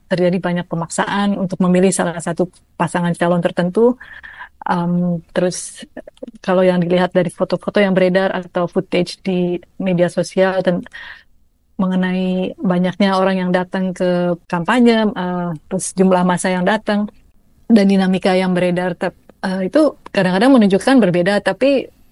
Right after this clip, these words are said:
ya pada akhirnya itu semua akan berujung di, eh, kotak suara nanti ya, pada saat kita memilih di empat belas Februari.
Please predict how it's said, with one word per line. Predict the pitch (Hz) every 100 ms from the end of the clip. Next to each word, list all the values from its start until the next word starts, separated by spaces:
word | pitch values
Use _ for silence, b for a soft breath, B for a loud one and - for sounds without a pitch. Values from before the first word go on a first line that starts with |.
| -
ya | 196
pada | 185 175
akhirnya | 180 185 220
itu | 220 254
semua | - 202 240 226
akan | 185 185
berujung | 180 185 180 190 214 208
di, | 180 180 180 185 170 - _ _ _ -
eh, | 202 160 156 -
kotak | - 165 _ 170 165 -
suara | 180 170 175
nanti | 170 170 226
ya, | 175 180 -
pada | 185 170
saat | - - 175
kita | 170 175 175
memilih | 175 175 175 165 151
di | 175
empat | 170 170 170
belas | 170
Februari. | - 165 165 165 175